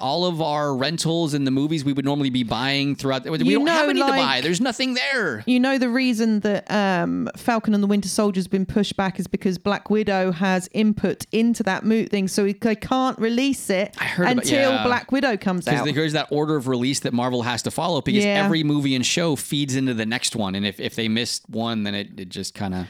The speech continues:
Speaker 2: Which, talking about that, I don't know if you saw it, um, but,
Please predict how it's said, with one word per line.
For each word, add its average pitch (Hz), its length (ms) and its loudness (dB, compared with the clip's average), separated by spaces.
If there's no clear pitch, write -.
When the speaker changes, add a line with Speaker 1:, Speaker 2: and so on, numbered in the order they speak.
Speaker 2:
Which, 277 240 0
talking 359 240 -2
about 269 180 0
that, 226 140 0
I 208 40 -2
don't 254 160 0
know 254 80 2
if 247 140 -2
you 233 100 2
saw 233 440 0
it, - 400 -4
um, 208 380 2
but, 220 380 -2